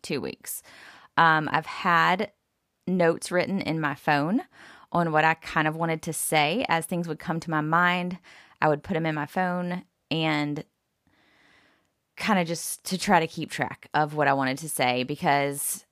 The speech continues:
oh man, I don't know. I don't know why this has been so hard for me to record this, although I do know, and basically it has to do with what I'm talking about today, but probably because it is a super emotional topic for me. It's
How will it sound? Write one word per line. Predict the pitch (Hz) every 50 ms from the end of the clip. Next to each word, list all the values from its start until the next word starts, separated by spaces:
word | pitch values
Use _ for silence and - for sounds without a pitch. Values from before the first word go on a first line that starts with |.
| _ -
oh | - - - - - -
man, | - - - - - _ _ _ _ _
I | - 185
don't | 226 226 180
know. | 175 180 151 123 143 - -
I | - 165 185
don't | 214 214 208
know | 190 185 175
why | 156 147 147 151 156 165 175 185 185 185
this | 175 175 170 -
has | - 160 156
been | - 160 151 156
so | 160 180 160
hard | 147 147 131 143 -
for | -
me | 214 220 226
to | - - 156
record | 156 - 165 165 180
this, | 196 202 202 - - - - - - - - -
although | - 165 170 165 165 156 151 147 - -
I | 151
do | 160 165 170 160 147
know, | 143 131 131 160 240 - -
and | - 185 170
basically | 160 156 160 - - - 180 170 165 165 -
it | - 156 156 -
has | 156 156 151 156 - -
to | - 185
do | 165 196 220 208
with | 185 175 180 -
what | 165 160
I'm | 156 160
talking | - - 170 170 - 165 151
about | 143 139 139 139 -
today, | - 147 131 131 131 131 147 - - - - - - - - _ _
but | - 165 170 175 175 170 156 - - - - _ _ _ - -
probably | - - - 220 190 196 208 233 247 302 294
because | 262 254 240 - 220 220 214 190 - -
it | 185 190 -
is | - - 180 180 180 165 170 - -
a | 170 -
super | - - 180 175 - 180 175 165 - -
emotional | 156 160 156 156 151 151 147 156 - - - 262 262 277 277 277 285 277 269 - - _
topic | - 247 247 247 - - 254 254
for | - - 254 247
me. | 240 247 247 247 247 -
It's | - 170 170 170 - - -